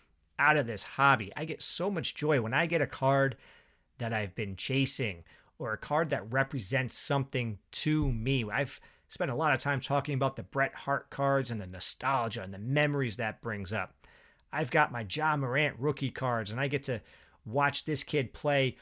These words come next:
right now in the N B A and then come into my office and see those rookie cards sitting on my desk. And that's awesome. That is so much fun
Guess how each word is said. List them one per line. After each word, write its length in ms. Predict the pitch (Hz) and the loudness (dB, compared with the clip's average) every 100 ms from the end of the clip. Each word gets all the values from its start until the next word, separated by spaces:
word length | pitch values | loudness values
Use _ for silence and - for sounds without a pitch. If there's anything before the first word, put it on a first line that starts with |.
| _ _ | _ _
right 460 | 113 131 151 143 113 | -4 4 4 2 -4
now 340 | 127 135 135 | 0 4 4
in 60 | 127 | 2
the 180 | 123 135 | 0 2
N 140 | 139 | 2
B 240 | 123 120 | 0 0
A 340 | 131 135 135 131 _ _ | 2 2 2 -2 _ _
and 80 | 123 | -6
then 120 | 107 | -6
come 220 | - 156 | -2 0
into 120 | 160 147 | 2 2
my 140 | 139 | 4
office 380 | 139 139 139 - | 4 2 0 -4
and 100 | 95 | -4
see 200 | - 156 | 0 2
those 260 | 139 135 113 | 4 2 2
rookie 240 | 139 139 | -2 -2
cards 300 | - 135 123 | -2 0 0
sitting 280 | - 143 139 | -4 -2 -2
on 100 | 123 | -2
my 120 | 113 | -4
desk. 520 | 104 123 131 131 - _ _ _ _ _ _ _ _ _ | -4 0 0 0 -6 _ _ _ _ _ _ _ _ _
And 180 | 117 123 | -4 4
that's 300 | 180 139 - _ _ _ _ | 6 4 -2 _ _ _ _
awesome. 480 | 147 147 117 - - - _ - | 4 6 4 0 -8 -18 _ -2
That 160 | 180 | 0
is 100 | 110 | 0
so 380 | - - 170 160 | -2 0 4 4
much 280 | 147 143 - | 4 0 -2
fun 420 | - 139 117 123 | 0 2 0 -4